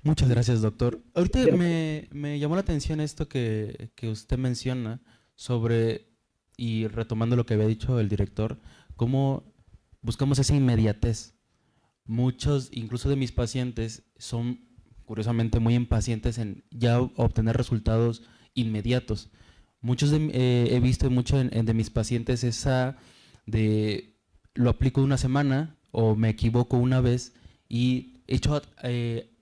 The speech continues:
Speaker 1: para abajo todo el trabajo que he hecho. Y me lo menciono porque reconocer de que es un trabajo constante, la pregunta es la siguiente. Si una, si una persona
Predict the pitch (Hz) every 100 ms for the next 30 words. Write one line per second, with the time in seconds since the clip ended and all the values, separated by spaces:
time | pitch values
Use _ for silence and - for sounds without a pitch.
0 | - 127 120 131 143 131 135 127 117 110
1 | 107 113 - 107 107 - - - - -
2 | _ _ - 160 160 143 147 143 143 147
3 | 143 139 160 165 175 - 160 - 165 170
4 | - _ - _ _ _ _ _ _ -
5 | 120 135 143 131 127 151 165 175 151 165
6 | 160 143 131 135 139 127 127 147 143 -
7 | 117 - - - _ _ _ _ - 123
8 | 120 - 120 123 139 127 123 - 123 139
9 | 143 113 98 - _ _ _ - _ _
10 | _ - _ - - - 160 175 208 170
11 | 175 185 214 175 151 170 151 110 113